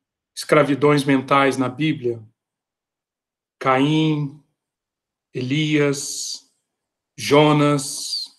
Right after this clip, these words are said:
Pedro, Davi, por diversas vezes.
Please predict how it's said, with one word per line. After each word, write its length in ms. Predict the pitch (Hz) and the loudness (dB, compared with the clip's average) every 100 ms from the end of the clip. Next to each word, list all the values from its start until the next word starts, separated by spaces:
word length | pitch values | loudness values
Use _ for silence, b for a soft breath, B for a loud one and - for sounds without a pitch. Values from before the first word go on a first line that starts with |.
| _ _ _ _ _ _ | _ _ _ _ _ _
Pedro, 840 | 156 156 151 139 143 135 135 _ _ _ _ _ _ _ _ _ _ | 6 6 4 0 0 -2 -6 _ _ _ _ _ _ _ _ _ _
Davi, 580 | 139 143 139 117 160 175 | -4 -2 -2 -2 -2 -2
por 220 | 175 139 | -2 -4
diversas 580 | 127 127 135 151 147 120 | -2 0 2 2 0 -2
vezes. 840 | 123 143 147 123 135 - - - | 0 2 0 -2 -8 -10 -10 -12